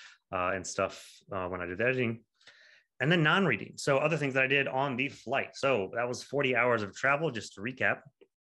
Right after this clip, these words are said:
I didn't read the entire time because you can only focus on reading so much, and then you just start to go into a haze.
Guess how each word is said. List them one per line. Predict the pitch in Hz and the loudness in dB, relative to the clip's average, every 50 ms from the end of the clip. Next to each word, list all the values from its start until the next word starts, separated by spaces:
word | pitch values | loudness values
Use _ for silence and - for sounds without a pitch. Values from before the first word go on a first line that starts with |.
| _ _ _ _ _ _ _ - - - | _ _ _ _ _ _ _ -16 -12 -4
I | - 120 | 2 4
didn't | 131 139 135 123 | 4 4 4 2
read | 131 139 131 | 0 2 2
the | 127 123 | 2 0
entire | 120 117 117 117 117 110 | 0 0 0 0 0 0
time | 117 131 127 107 92 | 0 -2 -2 -2 -4
because | 92 92 - - 98 98 98 95 95 95 - - - | -6 -8 -4 0 0 2 2 2 0 -4 -8 -12 -10
you | 107 104 101 | -10 -10 -6
can | - 107 | -4 -4
only | 117 123 110 | -2 -2 -4
focus | - - 120 113 110 - | 0 0 0 0 0 -2
on | 110 101 101 | 0 0 2
reading | 104 107 107 101 | 0 2 0 0
so | 95 - 98 98 | -2 -2 -2 0
much, | 113 120 113 110 | 0 0 0 0
and | 98 101 | -2 -2
then | 98 95 | -2 0
you | 95 | -2
just | 95 87 - | -4 -4 -2
start | - 98 95 - - | 0 -2 -2 0 0
to | 95 90 90 85 - _ _ _ _ _ _ _ _ - - | 0 2 2 0 -2 _ _ _ _ _ _ _ _ -4 -2
go | 95 95 | 0 0
into | 92 90 85 | 0 -2 -2
a | 82 | -2
haze. | 107 135 143 143 143 143 135 - - | 0 0 0 2 0 0 -2 -4 -8